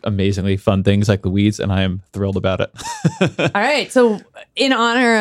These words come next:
Speaker 2: of Ezra's
Speaker 1: In honor
Speaker 2: demotion,
Speaker 1: of it.
Speaker 2: we are going to tackle one of your favorite
Speaker 1: My
Speaker 2: topics.
Speaker 1: official first act as editor-at-large was to read a stack of Congressional Research Service reports about budget reconciliation,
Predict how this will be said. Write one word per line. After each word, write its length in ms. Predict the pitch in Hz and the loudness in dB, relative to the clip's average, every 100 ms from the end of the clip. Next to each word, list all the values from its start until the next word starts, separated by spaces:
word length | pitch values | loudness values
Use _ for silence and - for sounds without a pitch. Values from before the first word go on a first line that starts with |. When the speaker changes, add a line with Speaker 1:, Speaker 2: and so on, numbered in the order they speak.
| 202 | 2
Speaker 2:
of 120 | 190 - | -2 -2
Ezra's 280 | 208 196 208 | -2 2 4
Speaker 1:
In 160 | 220 | 6
honor 220 | 220 208 285 | 6 4 2
Speaker 2:
demotion, 360 | 269 - - | 2 2 2
Speaker 1:
of 80 | 339 | 2
it. 120 | 269 | 0
Speaker 2:
we 160 | 240 262 | 0 0
are 120 | 254 | 2
going 140 | 240 220 | 0 0
to 80 | |
tackle 360 | 208 254 220 214 | 0 -2 0 0
one 100 | 214 | 0
of 80 | 202 | 2
your 120 | 196 | 0
favorite 520 | - 240 196 190 190 | 0 0 2 0 0
Speaker 1:
My 300 | 196 170 254 | 2 2 4
Speaker 2:
topics. 160 | 190 - | 2 0
Speaker 1:
official 420 | - 226 233 220 | 0 0 4 0
first 360 | - 190 175 - | 2 0 0 0
act 300 | 151 156 - | 0 -2 -2
as 100 | 127 | 0
editor-at-large 880 | 131 131 131 131 117 131 120 113 - | 2 2 4 2 4 2 2 0 -4
was 240 | 120 123 - | 0 0 2
to 100 | 131 | 4
read 260 | 123 127 | 4 4
a 120 | 123 | 2
stack 500 | - - - 120 127 - | -2 -6 -2 0 -2 -6
of 120 | 110 | -6
Congressional 420 | 120 120 - 123 | -2 -2 0 -2
Research 380 | 110 120 127 - | 0 0 0 0
Service 300 | 123 110 104 | 0 0 -2
reports 360 | 104 113 110 - | -2 0 0 -2
about 280 | 117 104 101 | -2 -2 2
budget 300 | 123 120 110 | 2 2 -2
reconciliation, 880 | 107 113 101 110 107 104 - 101 | -2 -2 -2 0 0 -2 -4 -8